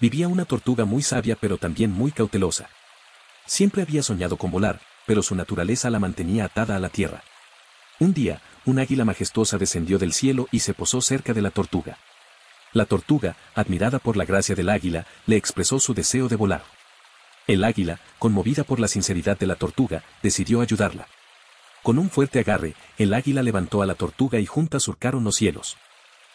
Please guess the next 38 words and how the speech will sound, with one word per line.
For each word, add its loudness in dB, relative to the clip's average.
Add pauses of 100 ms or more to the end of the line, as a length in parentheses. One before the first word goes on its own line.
(160)
La 2
tortuga, 0 (180)
extasiada 0
por -2
la 0
experiencia, 0 (240)
pronto 2
olvidó 2
su -4
cautela 0
y 0
pidió 0
al 0
águila 0
que -2
la 0
soltara. -2 (760)
Confiando 2
en 2
su 0
nueva 2
amiga, 0 (180)
el 2
águila 0
accedió. -2 (840)
Pero 4
la 2
tortuga, 0 (160)
sin 0
alas 0
para -2
volar, 0 (220)
cayó 0
en -2
picada -2
hacia 0
el 0
lago. -2